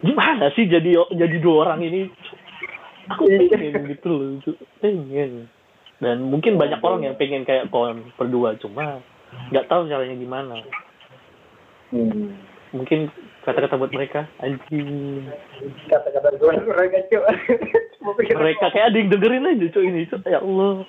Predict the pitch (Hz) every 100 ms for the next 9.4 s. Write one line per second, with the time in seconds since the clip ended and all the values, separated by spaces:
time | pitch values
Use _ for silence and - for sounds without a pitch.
0 | 190 - _ - - - - - - 233
1 | - - - _ _ 156 156 143 135 131
2 | 131 127 120 113 110 95 - 123 123 117
3 | 117 127 165 185 165 147 - _ - _
4 | - - 131 135 - _ _ _ _ _
5 | _ - - - 120 120 123 127 135 123
6 | 113 107 131 151 - _ _ 120 123 131
7 | 123 123 123 117 107 - - 123 110 -
8 | 120 113 110 - - - _ - 107 113
9 | 113 113 110 113